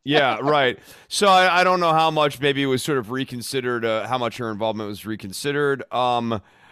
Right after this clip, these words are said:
Speaker 1: uh, Malik Blade, they're sort of doing, like, a scrappy underdog jobber story with him. It's kinda fun. Um,
Speaker 2: They're doing Leon Ruff with him.
Speaker 1: Yeah, a little bit. Yeah, he, he's probably a better character or candidate for Leon Ruff,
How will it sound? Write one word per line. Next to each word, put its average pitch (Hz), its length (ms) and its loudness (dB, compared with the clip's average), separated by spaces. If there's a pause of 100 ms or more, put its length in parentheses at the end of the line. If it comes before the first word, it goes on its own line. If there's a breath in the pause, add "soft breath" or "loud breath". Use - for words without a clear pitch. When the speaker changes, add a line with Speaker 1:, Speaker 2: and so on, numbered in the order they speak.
(320 soft breath)
Speaker 1:
uh, 156 240 2
Malik 185 460 0
Blade, 139 380 0
they're 131 100 0
sort 139 220 -4
of 123 140 -2
doing, 127 300 0
like, 123 200 -2
a 113 340 2
scrappy 131 460 -2
underdog 113 640 -2
jobber 107 400 -2
story 110 340 -4
with 107 140 -6
him. 101 180 -6
It's - 140 -12
kinda 87 180 -6
fun. 80 340 -12 (120)
Um, 95 460 -4
Speaker 2:
They're 339 80 -4
doing 311 300 0
Leon 294 300 -2
Ruff 285 320 -2
with 202 140 -2
him. 131 200 -12 (280)
Speaker 1:
Yeah, 147 420 2
a 151 80 2
little 156 220 2
bit. 143 300 0
Yeah, 139 240 2
he, 151 120 -2
he's 156 220 -6
probably 160 220 -4
a - 20 -2
better 120 260 -6
character 110 640 -10
or 107 80 -8
candidate 110 460 -8
for 101 160 -12
Leon 98 340 -6
Ruff, 95 320 -8